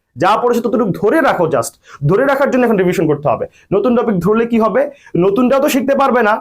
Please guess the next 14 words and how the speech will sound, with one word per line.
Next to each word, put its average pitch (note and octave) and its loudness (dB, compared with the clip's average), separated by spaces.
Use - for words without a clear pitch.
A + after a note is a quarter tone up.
কিন্তু B3 0
যেগুলো F#3+ 2
পড়া B3+ 0
টপিক, G3 -2
সেগুলো A#3 0
তুমি G3 2
ভুলে D#3 2
যাবা। A#2+ -2
বুঝতে - -8
পেরেছো? C4+ -2
আর E3+ -2
আরেকটা A#3+ 0
জিনিস A#3+ 0
ভাইয়া, A3 0